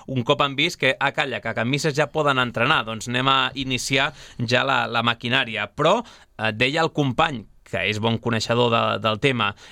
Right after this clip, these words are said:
que l'Atlètic Balears i la Penya Deportiva, evidentment són de les Illes Balears i es troben en el mateix punt que, que l'Ibiza, més encara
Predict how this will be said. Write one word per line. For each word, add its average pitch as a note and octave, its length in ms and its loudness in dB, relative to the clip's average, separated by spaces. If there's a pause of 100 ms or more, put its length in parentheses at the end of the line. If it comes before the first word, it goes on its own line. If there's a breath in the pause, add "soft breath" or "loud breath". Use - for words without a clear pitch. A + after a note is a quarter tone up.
(120)
que A#2+ 120 2
l'Atlètic A#2+ 440 -2
Balears B2 440 0
i B2+ 40 -6
la A2+ 100 -2
Penya A#2 200 0
Deportiva, A2+ 500 -2 (160)
evidentment G#2+ 640 -2
són A#2 160 -2
de A#2 60 4
les A#2 160 0
Illes A2+ 180 0
Balears A2+ 400 0
i A#2 80 -6
es - 80 -12
troben A#2+ 220 0
en A#2 100 2
el A2+ 80 2
mateix A2+ 260 0
punt B2 200 2
que, A#2+ 120 4 (160)
que A2+ 140 -4
l'Ibiza, A2+ 400 -2
més G2+ 200 -2
encara G#2 360 -2